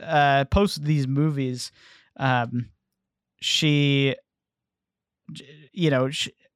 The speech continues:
I guess she kind of goes down, um, uh, d-, downhill, I guess. Um, but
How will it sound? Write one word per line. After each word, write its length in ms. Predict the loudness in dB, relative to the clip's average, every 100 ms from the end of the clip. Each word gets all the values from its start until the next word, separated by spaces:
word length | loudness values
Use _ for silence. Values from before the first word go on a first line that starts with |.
| -4
I 100 | 0
guess 220 | 2 2
she 140 | 0 0
kind 180 | 2 0
of 80 |
goes 240 | 2 0 0
down, 500 | 0 0 0 -2 -6 _
um, 440 | -6 -6 -6 -8 -10 _ _ _ _ _ -20 _ -20 -14
uh, 60 | -12 -12 -14 -12 -4
d-, 240 | -4 -2
downhill, 560 | 2 2 4 2 2 2
I 120 | -2
guess. 420 | -2 -4 -6 -10 -8
Um, 400 | -6 -6 -8 -12 _
but 200 | -2 -2